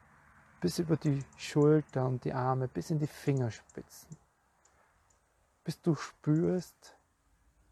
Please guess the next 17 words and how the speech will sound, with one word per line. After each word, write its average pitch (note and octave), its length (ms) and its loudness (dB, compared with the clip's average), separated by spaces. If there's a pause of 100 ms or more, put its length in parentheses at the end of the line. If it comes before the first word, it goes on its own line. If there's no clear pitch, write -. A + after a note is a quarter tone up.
(1040)
deinen A#2+ 220 -2
Pulsschlag D3+ 920 0 (680)
in B2 100 -4
deiner A#2 240 -2
Handfläche C3+ 640 -4
oder B2+ 120 -2
in B2+ 100 -2
deinen B2 260 -2
Fingerkuppen. - 840 -8 (4000)
Das C3+ 140 -12
ist, - 200 -8
wie - 40 -2
als C#3+ 140 -4
würdest D#3+ 260 -4
du - 60 -12
innerlich F3+ 400 4
nochmal D#3 280 2